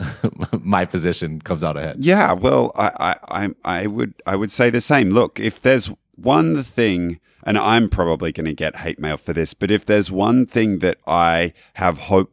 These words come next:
Speaker 2: as a result of all the internal combustion that's happening inside of the Republican Party right now is that you wanna build something new, you, like what we've said all along, you kinda have to burn it all down first. And I think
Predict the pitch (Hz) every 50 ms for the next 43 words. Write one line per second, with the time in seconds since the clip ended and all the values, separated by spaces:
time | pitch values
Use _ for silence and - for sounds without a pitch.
0 | _ - 95 92 87 80 87 82 80 82 80 71 90 87 87 85 - 90 78 -
1 | - - - 101 101 104 92 80 90 82 - - 87 87 87 - 104 95 92 87
2 | - - - 82 73 - 90 85 - - - 87 82 76 71 - - - 78 -
3 | - 80 82 78 76 - - 90 82 82 82 73 - 82 73 76 76 - - 82
4 | 71 82 82 - - 85 76 - - 78 76 73 76 73 69 76 71 64 - -
5 | 87 80 80 76 73 76 76 71 - 95 92 82 - - - - - - _ -
6 | 92 95 90 82 85 95 107 117 110 82 - - 101 107 107 101 - - 92 90
7 | - - 90 87 82 78 78 85 92 95 107 98 - - 87 90 95 - _ _
8 | - 78 78 80 - - - 95 - - 98 85 - - 110 104 98 95 90 92
9 | 92 90 101 117 110 85 78 82 82 - - 95 98 107 110 101 98 98 92 -
10 | - 82 - - 87 90 92 92 87 90 87 87 82 - 87 85 85 80 - -
11 | - 117 107 90 - - - 95 95 95 117 135 131 - 113 113 104 - -